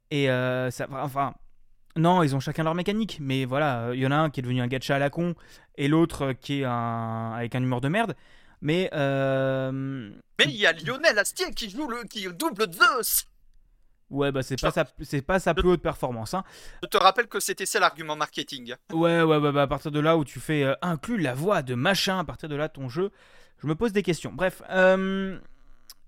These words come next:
Speaker 1: et, euh,
Speaker 2: Starlink avec Norman fait des vidéos.
Speaker 1: Ferme ta gueule. <laughs> Mais du coup, voilà,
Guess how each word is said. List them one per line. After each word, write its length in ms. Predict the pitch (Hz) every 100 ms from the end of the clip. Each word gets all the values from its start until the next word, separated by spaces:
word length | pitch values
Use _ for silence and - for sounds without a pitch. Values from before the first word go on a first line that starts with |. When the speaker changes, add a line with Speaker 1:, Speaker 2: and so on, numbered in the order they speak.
| -
Speaker 1:
et, 200 | 180 180
euh, 40 |
Speaker 2:
Starlink 500 | 165 139 135 139 127 131
avec 320 | 117 113 -
Norman 260 | 120 117 117
fait 160 | 113 127
des 100 | 110
vidéos. 340 | 107 107 104 101
Speaker 1:
Ferme 560 | - - 262 220 196
ta 240 | - 190 170
gueule. 100 | 156 - - 165
<laughs> 80 | 359 - 349 - 370 - 339 - - - - - - - - _ - - -
Mais 100 | 160
du 100 | 180
coup, 100 | 254
voilà, 260 | 233 175